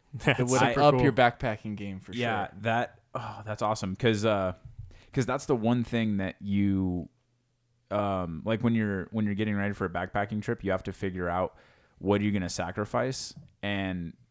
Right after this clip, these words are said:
Speaker 3: usually it's, like, all of the fun stuff. <laughs> Like,
Speaker 1: You gotta
Speaker 3: you
Speaker 1: watch your liquids, man.
Speaker 3: Yeah,
Speaker 1: Liquids get heavy really
Speaker 3: right.
Speaker 1: quick.
Speaker 3: Oh, dude,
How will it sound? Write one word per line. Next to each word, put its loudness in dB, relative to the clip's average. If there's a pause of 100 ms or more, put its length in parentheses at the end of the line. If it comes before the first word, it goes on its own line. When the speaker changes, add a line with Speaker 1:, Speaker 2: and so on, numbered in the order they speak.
Speaker 3:
usually 0
it's, -8 (180)
like, -6
all 0
of -6
the -4
fun -10
stuff. -12 (240)
<laughs> -18
Like, 2 (300)
Speaker 1:
You -12
gotta 2
Speaker 3:
you 4
Speaker 1:
watch 6
your -4
liquids, 0
man. 0
Speaker 3:
Yeah, 2
Speaker 1:
Liquids 0
get 0
heavy 2
really 4
Speaker 3:
right. -2
Speaker 1:
quick. 4
Speaker 3:
Oh, 10
dude, 2